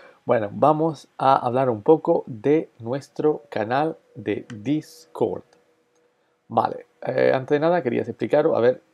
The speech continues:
para que vierais qué es el canal de Discord. Bueno, pues este es el canal que tenéis debajo, el link en la descripción. Es un server.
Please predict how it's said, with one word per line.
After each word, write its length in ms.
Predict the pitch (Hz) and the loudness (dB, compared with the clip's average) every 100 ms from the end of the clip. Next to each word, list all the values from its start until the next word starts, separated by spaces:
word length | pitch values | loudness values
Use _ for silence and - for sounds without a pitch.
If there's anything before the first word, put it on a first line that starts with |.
| _ | _
para 220 | 113 110 | -2 -2
que 80 | 107 | -2
vierais 480 | 113 139 147 139 _ | 0 0 -2 -6 _
qué 380 | - 165 151 151 | -2 2 2 0
es 260 | 165 - _ _ _ | -2 -10 _ _ _
el 180 | 120 110 | -6 -4
canal 400 | 110 110 127 - _ | -2 -2 -4 -6 _
de 140 | - 107 | -10 -8
Discord. 380 | 101 - - - _ _ _ _ _ _ _ _ _ | -8 -12 -16 -16 _ _ _ _ _ _ _ _ _
Bueno, 180 | - - - | -6 -6 -8
pues 180 | - 120 | -10 -2
este 340 | 185 180 180 175 | 0 2 0 0
es 160 | 170 | -2
el 140 | 151 123 | -4 0
canal 200 | 120 123 | 0 0
que 120 | 113 | -4
tenéis 180 | 110 107 | -4 -2
debajo, 280 | 104 107 | -2 -2
el 40 | 104 | -4
link 160 | 107 | -4
en 80 | 101 | -6
la 60 | 95 | -8
descripción. 500 | 95 95 - 170 180 _ | -10 -10 -2 -2 -4 _
Es 340 | 160 170 - _ - | -4 -4 -8 _ -8
un 760 | 131 135 131 127 127 120 120 | -6 -6 -6 -8 -8 -12 -14
server. 480 | 117 180 180 160 196 | 2 4 4 0 -4